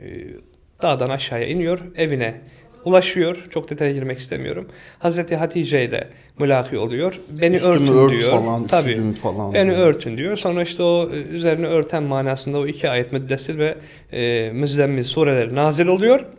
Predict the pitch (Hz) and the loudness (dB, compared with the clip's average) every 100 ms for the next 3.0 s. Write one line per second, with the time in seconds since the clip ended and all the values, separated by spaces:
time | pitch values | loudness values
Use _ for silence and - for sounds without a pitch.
0 | - _ _ _ _ - - - - - | -20 _ _ _ _ -20 -20 -20 -20 -20
1 | - - 135 131 127 123 120 120 117 123 | -16 -4 0 2 4 2 0 0 -2 -6
2 | - 170 - _ _ - 269 269 254 - | -10 -16 -20 _ _ -4 0 0 0 -4